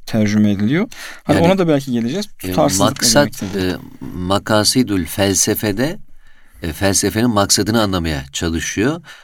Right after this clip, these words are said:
Speaker 2: Orada felsefecilere, e, yöneltilen bir eleştiri vesaire söz konusu mu? Değil.
Speaker 1: Yok.
Speaker 2: Sadece anlamaya çalışıyor.
Speaker 1: Makasidül Felasife
Speaker 2: Ama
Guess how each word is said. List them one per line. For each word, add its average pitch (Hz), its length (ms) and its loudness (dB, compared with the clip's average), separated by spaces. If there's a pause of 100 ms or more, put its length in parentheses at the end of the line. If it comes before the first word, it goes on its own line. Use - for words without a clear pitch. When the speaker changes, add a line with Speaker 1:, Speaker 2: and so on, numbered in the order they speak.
Speaker 2:
Orada 117 580 2
felsefecilere, 101 1040 0
e, 90 60 -2 (160)
yöneltilen 95 580 0
bir 101 120 -2
eleştiri 90 640 0
vesaire 87 460 0 (140)
söz 92 240 -2
konusu 95 340 -4
mu? 139 140 -2
Değil. 82 220 0
Speaker 1:
Yok. - 120 -8
Speaker 2:
Sadece 113 320 4
anlamaya 90 240 -2
çalışıyor. 139 380 4
Speaker 1:
Makasidül 151 340 0
Felasife 151 640 2
Speaker 2:
Ama 269 80 -2